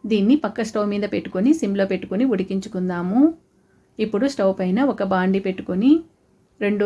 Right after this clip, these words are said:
లేదా మూడు స్పూన్ల నెయ్యి వేసుకోవాలి. అందులోకి ఎండు కొబ్బరిని చిన్న చిన్న ముక్కలుగా వేసుకొని ఫ్రై చేసుకోండి. ఇదే ప్లేస్లో మీరు పచ్చి కొబ్బరి ముక్కలు కూడా వేసుకోవచ్చు.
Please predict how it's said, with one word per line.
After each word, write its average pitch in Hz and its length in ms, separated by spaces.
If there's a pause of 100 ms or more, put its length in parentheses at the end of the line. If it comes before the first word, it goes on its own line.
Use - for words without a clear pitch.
(120)
లేదా 196 260
మూడు 190 220
స్పూన్ల 196 420
నెయ్యి 202 260
వేసుకోవాలి. 190 720 (200)
అందులోకి 202 460 (140)
ఎండు 202 240
కొబ్బరిని 190 480
చిన్న 214 240
చిన్న 220 240
ముక్కలుగా 190 440
వేసుకొని 190 480
ఫ్రై 202 220
చేసుకోండి. 190 560 (800)
ఇదే 220 260
ప్లేస్లో 196 400
మీరు 190 180 (120)
పచ్చి 208 260
కొబ్బరి 196 260
ముక్కలు 185 300
కూడా 247 220
వేసుకోవచ్చు. 190 640